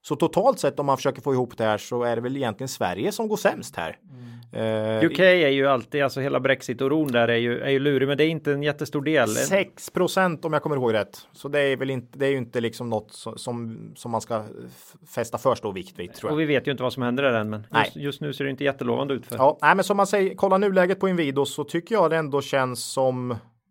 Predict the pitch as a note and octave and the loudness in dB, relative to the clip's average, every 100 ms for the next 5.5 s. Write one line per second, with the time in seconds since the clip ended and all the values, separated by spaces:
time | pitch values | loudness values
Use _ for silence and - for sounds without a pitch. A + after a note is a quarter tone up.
0 | _ - D#3+ - E3 D#3+ D3 - A#2+ A2+ | _ -10 -8 0 4 4 0 -2 0 0
1 | _ - - _ _ _ _ _ _ _ | _ -20 -20 _ _ _ _ _ _ _
2 | - C3 A#2 B2 - F#3 G2+ - - _ | -6 -4 -2 -2 0 0 0 -2 -20 _
3 | _ C3 C3+ C#3 - _ - C3+ D3 D3+ | _ -6 -2 -2 -6 _ -8 -4 -4 -2
4 | C3 A#2+ A#2+ A2+ D3+ A#2+ - - A2+ F#2+ | -4 -2 -2 4 6 6 2 -4 -4 -4
5 | F#2 F#2+ - C#3 D3+ | -10 -12 -4 2 2